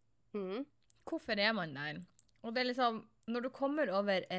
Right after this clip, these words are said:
Speaker 2: rævhøl etter rævhøl etter rævhøl, ehm, som jeg har fortalt om, eh, i episoden, når jeg har fortalt om hele historien min og alt sånt her. Sånn at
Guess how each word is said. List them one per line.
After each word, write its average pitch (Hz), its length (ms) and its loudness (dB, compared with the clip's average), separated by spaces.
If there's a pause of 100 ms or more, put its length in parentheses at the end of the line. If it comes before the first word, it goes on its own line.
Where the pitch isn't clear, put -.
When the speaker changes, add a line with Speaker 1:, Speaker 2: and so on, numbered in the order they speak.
(100)
Speaker 2:
rævhøl 240 720 2
etter 180 400 -8
rævhøl 214 640 0
etter 175 320 -6
rævhøl, 220 720 0 (680)
ehm, 175 1160 -2 (160)
som 208 240 -2
jeg 180 100 2
har 180 140 -2
fortalt 190 400 -2
om, 170 200 -2
eh, 165 600 -4
i 170 140 -4 (180)
episoden, 185 720 -4
når - 580 -12
jeg 165 60 0
har 165 80 -4
fortalt 170 240 -6
om 165 80 -4
hele 165 240 -4
historien 214 420 0
min 170 140 -4
og 170 80 -6
alt - 80 -12
sånt 196 160 -4
her. 262 220 0 (2250)
Sånn 247 300 2
at 226 100 -4